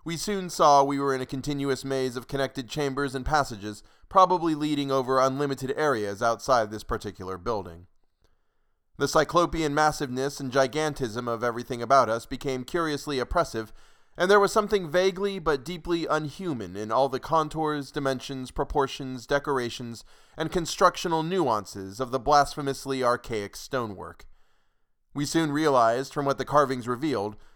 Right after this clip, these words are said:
that this monstrous city was many million years old.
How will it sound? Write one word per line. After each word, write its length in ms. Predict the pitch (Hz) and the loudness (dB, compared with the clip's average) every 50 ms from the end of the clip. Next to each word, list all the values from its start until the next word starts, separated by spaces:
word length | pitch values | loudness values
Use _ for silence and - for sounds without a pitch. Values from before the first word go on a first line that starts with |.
| _ _ _ | _ _ _
that 180 | 127 127 120 - | -2 -2 0 0
this 220 | 147 156 - - | -2 -2 -2 -2
monstrous 480 | 139 127 117 107 - - - 123 113 - | -4 -4 -4 -4 -6 -10 -12 -12 -12 -10
city 420 | - - 156 110 92 85 92 90 - _ _ _ _ _ | -8 -8 -8 -8 -8 -12 -16 -18 -20 _ _ _ _ _
was 200 | 113 120 117 101 | -6 -6 -4 -4
many 340 | 110 127 143 143 127 110 104 | -4 -2 -2 -2 -2 -4 -6
million 440 | 101 98 95 95 92 95 98 95 95 | -8 -8 -10 -10 -10 -10 -12 -12 -10
years 260 | 98 101 98 92 113 | -10 -10 -8 -6 -6
old. 320 | 113 92 76 78 82 80 | -6 -6 -6 -10 -16 -20